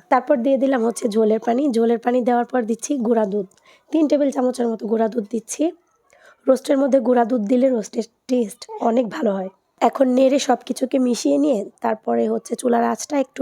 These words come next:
মিডিয়াম হাই করে দিব। আর একটা উপকরণ বাকি রয়ে গিয়েছে, এই উপকরণটা আমি সব সময় রোস্ট রান্না বা এই ধরনের শাহী রান্নাগুলোতে ব্যবহার করি মাস্ট। সবুজ বোতলের এক চা চামচ কেওড়া জল দিয়ে দিলাম। এটা দিলে রান্নার ফ্লেভারটা একদম বাবুর্চিরা বিয়ে বাড়িতে যেরকম রান্না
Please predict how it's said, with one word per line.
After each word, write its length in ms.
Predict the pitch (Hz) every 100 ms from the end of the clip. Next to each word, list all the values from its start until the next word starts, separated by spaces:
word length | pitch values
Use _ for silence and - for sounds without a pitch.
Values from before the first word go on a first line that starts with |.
| 226
মিডিয়াম 300 | 226 226 247 226
হাই 100 | 240
করে 140 | 381 247
দিব। 120 | 233 269 339 _ -
আর 60 | 233 233
একটা 140 | - 262
উপকরণ 320 | 262 269 269 247
বাকি 160 | 220 262
রয়ে 160 | 269 262
গিয়েছে, 320 | 269 269 269 339 - _ _ -
এই 80 | 262 269
উপকরণটা 400 | 254 254 247 254
আমি 100 | 240 262
সব 120 | 247 -
সময় 240 | 262 254 240
রোস্ট 200 | 220 - 226
রান্না 200 | 220 226 202
বা 60 | 233 240
এই 80 | 220
ধরনের 260 | - 254 247
শাহী 220 | 247 208 226
রান্নাগুলোতে 560 | 214 220 220 233 240 269 220
ব্যবহার 300 | 214 208 214 208
করি 160 | 240 262 226
মাস্ট। 240 | 180 - - -
সবুজ 320 | - 285 269 233
বোতলের 340 | 262 269 262 254
এক 60 | 233 -
চা 80 | 220
চামচ 240 | 233 240 -
কেওড়া 220 | 233 233 233
জল 100 | 247
দিয়ে 120 | 254 247
দিলাম। 220 | 254 302 440 427 262
এটা 140 | 233 240
দিলে 160 | 247 254 226
রান্নার 240 | 214 226 -
ফ্লেভারটা 360 | 247 233 240 220
একদম 160 | 185 226
বাবুর্চিরা 420 | 214 226 - 240 226 214
বিয়ে 160 | 226 233
বাড়িতে 220 | 226 226 214
যেরকম 280 | 220 220 240
রান্না 200 | 220 208